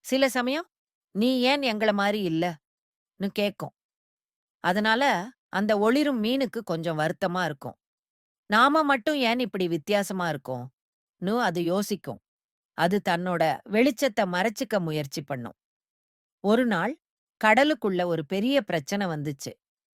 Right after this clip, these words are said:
பவளப்பாறைகள் எல்லாம் மெதுவா இருட்ட ஆரம்பிச்சுது. மீன்களுக்கு எங்க போறதுன்னு தெரியல. கடலுக்குள்ள இருட்டு அதிகமாச்சு. எல்லாரும் பயப்பட ஆரம்பிச்சாங்க. அப்போ அந்த ஒளிரும் மீன்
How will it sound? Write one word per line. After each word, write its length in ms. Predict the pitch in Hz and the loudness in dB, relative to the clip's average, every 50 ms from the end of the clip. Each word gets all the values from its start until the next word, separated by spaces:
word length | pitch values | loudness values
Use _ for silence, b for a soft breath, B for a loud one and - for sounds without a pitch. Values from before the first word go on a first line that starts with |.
| _ _ _ _ _ _ _ _ _ | _ _ _ _ _ _ _ _ _
பவளப்பாறைகள் 960 | - 196 208 233 294 330 330 - - - 240 226 226 247 262 254 226 240 226 | 2 4 4 6 6 4 4 2 2 2 2 4 4 4 4 4 2 2 2
எல்லாம் 380 | 202 190 185 190 202 202 - _ - 180 | 2 0 0 -2 -4 -6 -8 _ -8 -4
மெதுவா 600 | 170 185 196 202 190 233 247 240 233 202 208 220 254 | -2 0 2 2 2 2 0 0 0 2 2 4 4
இருட்ட 360 | 262 226 196 196 190 165 - 190 | 4 2 2 0 0 0 0 0
ஆரம்பிச்சுது. 560 | 165 147 139 139 135 135 139 - 131 110 90 - _ _ _ _ _ _ _ _ _ _ _ _ _ _ _ - | 0 0 -2 -4 -6 -8 -10 -12 -12 -12 -12 -14 _ _ _ _ _ _ _ _ _ _ _ _ _ _ _ 0
மீன்களுக்கு 600 | 208 240 302 339 349 330 294 294 269 220 - 220 | 2 4 4 4 4 4 4 4 4 2 0 0
எங்க 280 | 196 180 185 196 247 214 | -2 -2 0 0 -2 -2
போறதுன்னு 480 | - - 208 190 180 175 175 185 226 208 - 185 | 0 0 0 0 0 -2 -2 -4 -4 -4 -4 -2
தெரியல. 320 | 170 165 175 175 151 135 - - _ _ _ _ _ _ _ _ _ _ _ _ _ - | 0 0 2 2 0 0 -4 -6 _ _ _ _ _ _ _ _ _ _ _ _ _ 0
கடலுக்குள்ள 640 | 175 175 180 214 247 254 240 - - 170 165 175 220 247 247 | 2 4 4 4 4 2 0 0 0 -2 0 0 0 0 0
இருட்டு 480 | 208 208 220 247 254 208 - 269 262 | 0 0 2 0 0 0 0 2 2
அதிகமாச்சு. 680 | 220 185 170 190 175 196 165 156 135 123 - - - - _ _ _ _ _ _ _ _ _ _ _ _ _ _ - | 2 2 0 0 -2 -2 -4 -4 -4 -6 -8 -12 -16 -16 _ _ _ _ _ _ _ _ _ _ _ _ _ _ 0
எல்லாரும் 520 | 180 196 214 226 233 220 208 214 240 247 196 | 2 2 4 6 6 4 4 4 2 0 0
பயப்பட 520 | 180 170 180 180 - 214 202 190 165 147 | 2 2 2 2 0 0 2 2 2 2
ஆரம்பிச்சாங்க. 520 | 139 135 131 127 131 - 135 113 107 - - - _ _ _ _ _ _ _ _ _ _ _ _ _ _ _ - | 0 -2 -4 -6 -8 -8 -8 -8 -8 -10 -16 -18 _ _ _ _ _ _ _ _ _ _ _ _ _ _ _ -6
அப்போ 280 | 147 147 - - 185 220 285 349 _ _ _ _ _ _ _ _ _ - | -6 -4 -2 -2 0 0 0 -2 _ _ _ _ _ _ _ _ _ -4
அந்த 240 | 190 202 220 220 208 | -2 0 2 2 2
ஒளிரும் 460 | 190 190 202 220 247 262 262 254 233 | 2 2 2 2 2 2 2 0 0
மீன் 300 | 202 185 180 190 220 277 | -2 -2 -2 -2 -2 -4